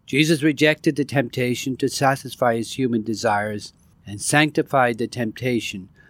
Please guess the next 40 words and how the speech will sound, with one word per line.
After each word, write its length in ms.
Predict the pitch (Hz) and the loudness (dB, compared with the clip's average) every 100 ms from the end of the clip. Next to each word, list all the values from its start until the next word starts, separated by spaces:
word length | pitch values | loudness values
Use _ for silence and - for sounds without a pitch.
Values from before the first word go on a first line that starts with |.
| _ | _
by 180 | 123 127 | 2 6
offering 560 | 135 139 - 117 107 110 | 6 4 0 -6 -4 -2
us 240 | 110 - | -2 -4
the 140 | - | -6
Word 340 | 101 104 104 104 | -6 -4 -6 -6
of 160 | 107 | -8
God. 460 | - 98 80 78 _ _ _ _ _ _ _ | -6 -4 -4 -8 _ _ _ _ _ _ _
We 140 | 175 190 | 0 4
need 260 | 160 156 | 4 4
to 140 | - 127 | 0 2
listen 400 | 135 139 180 170 | 2 4 2 2
to 160 | 131 | 0
God. 480 | 113 104 90 98 113 - _ _ _ _ | -2 -2 -4 -8 -10 -14 _ _ _ _
Jesus 380 | - 113 117 127 | -10 -6 -4 2
was 220 | 147 139 | 2 4
helping 380 | 147 139 156 143 | 4 4 4 4
us 220 | 139 139 | 2 0
to 200 | - 139 | 0 2
understand 680 | 139 135 - - 151 139 117 | 2 0 -2 0 2 4 2
that 160 | 113 | 0
listening 520 | 113 139 143 - 160 151 | 4 4 4 0 -2 -2
to 100 | 139 | -2
God 440 | 127 120 127 127 | 2 6 6 4
is 160 | 120 104 | 0 -4
a 60 | |
matter 380 | 104 120 - 117 | 0 0 0 -6
of 160 | 110 - | -8 -4
life. 400 | 104 104 101 - _ _ _ _ _ _ _ - | 0 0 -2 -10 _ _ _ _ _ _ _ 2
Life 320 | 123 156 - | 4 4 4
gives 300 | 160 147 131 | 0 2 0
us 220 | 143 - | 0 0
the 120 | 143 | -4
Word 420 | 110 123 135 139 | -2 0 2 2
of 160 | 120 - | 0 -2
God. 440 | 113 95 85 - - _ _ _ _ _ _ _ _ _ | -2 -2 -4 -10 -20 _ _ _ _ _ _ _ _ _
During 220 | 202 233 | 2 4
the 80 | 202 | 4
celebration 600 | - 165 147 151 147 151 | 6 6 6 4 2 0
of 160 | 135 123 | 0 0
Mass, 600 | 117 110 127 - - | -2 0 -2 -4 -10